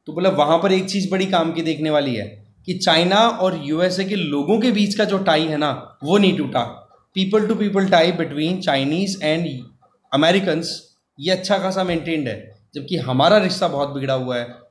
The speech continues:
People to people contact की बात भी अगर हम करें तो साथ में यूएसए के साथ में हमारे रिश्ते आज देखो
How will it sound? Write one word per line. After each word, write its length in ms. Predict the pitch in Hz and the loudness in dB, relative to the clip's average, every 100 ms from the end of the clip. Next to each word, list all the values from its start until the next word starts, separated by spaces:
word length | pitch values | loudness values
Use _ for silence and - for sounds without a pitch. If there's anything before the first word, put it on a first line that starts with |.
| - 165 | -6 -4
People 220 | 151 160 | -2 -2
to 100 | 156 | -2
people 280 | 160 147 143 | -2 -2 -2
contact 420 | 139 135 139 - | -2 -2 -4 -2
की 60 | |
बात 240 | 135 131 135 | 2 2 2
भी 140 | 135 | -2
अगर 180 | 123 123 | 0 0
हम 140 | 123 | -2
करें 220 | 113 104 98 | -2 -4 -6
तो 280 | 95 - _ _ _ - | -8 -14 _ _ _ -4
साथ 320 | 147 165 175 | 2 2 2
में 100 | 185 | 0
यूएसए 420 | 147 151 185 208 | 2 2 2 0
के 100 | 208 | 2
साथ 260 | 196 190 190 | 2 2 2
में 60 | |
हमारे 260 | 170 175 185 | 2 2 0
रिश्ते 280 | 175 - 180 | -2 -2 0
आज 180 | 170 | 2
देखो 520 | 165 165 175 175 - | 0 -2 -2 -4 -6